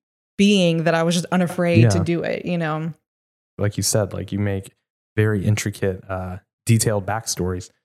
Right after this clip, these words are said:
Speaker 2: And I enjoyed some of your inspiration when, when you were originally coming up with this character, uh, for her.
Speaker 1: Yeah, so I'll just kind of read it, um, 'cause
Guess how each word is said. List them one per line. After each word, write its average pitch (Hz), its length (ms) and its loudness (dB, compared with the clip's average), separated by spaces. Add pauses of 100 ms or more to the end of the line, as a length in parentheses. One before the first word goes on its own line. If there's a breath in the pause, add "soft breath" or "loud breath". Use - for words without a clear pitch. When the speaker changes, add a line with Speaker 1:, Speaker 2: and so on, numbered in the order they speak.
(220)
Speaker 2:
And 110 80 2
I 107 80 2
enjoyed 113 420 0
some 107 220 0
of 98 80 0
your 95 120 0
inspiration 101 580 -2
when, 92 140 0
when 95 160 -2
you 92 100 0
were 90 60 0
originally 92 320 -2
coming 95 200 -4
up 95 80 -4
with 90 100 -8
this 92 140 -4
character, 87 460 -6
uh, 87 160 -4
for 92 320 -2
her. - 260 -8 (240)
Speaker 1:
Yeah, 214 280 0
so 190 440 0
I'll 214 140 -2
just 233 180 -2
kind 247 160 -2
of 190 200 -2
read 196 240 0
it, 175 280 0
um, 175 280 -2
'cause 180 280 -2